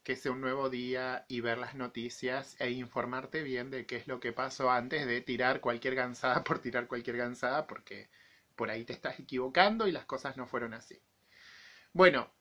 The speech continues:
ahora yo estoy solo, en casa, vi un poco las imágenes de lo que ocurrió en la entrada de la vivienda de Cristina,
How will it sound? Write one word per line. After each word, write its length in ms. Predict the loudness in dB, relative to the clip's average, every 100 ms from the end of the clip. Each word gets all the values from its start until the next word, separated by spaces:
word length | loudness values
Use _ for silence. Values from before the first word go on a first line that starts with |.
| _ _
ahora 320 | 10 12 12 10
yo 140 | 4
estoy 200 | 0 -2
solo, 520 | 2 4 6 4 0 _ _ _ _ _ _ _ _ _
en 200 | -6 -4
casa, 720 | 8 10 10 6 2 2 0 _ -16
vi 280 | -4 2 2
un 160 | 2
poco 260 | 0 0 0
las 240 | 0 -4
imágenes 500 | -2 -2 -2 -6 -4
de 100 | -2
lo 140 | -2 -2
que 100 | -4
ocurrió 600 | -2 0 2 4 2 0
en 180 | -4 -4
la 60 |
entrada 520 | -4 0 2 4 2 -2
de 140 | -2
la 120 | -2
vivienda 420 | -4 -2 -2 -2
de 140 | -4 -4
Cristina, 680 | -10 -8 -6 -2 0 -2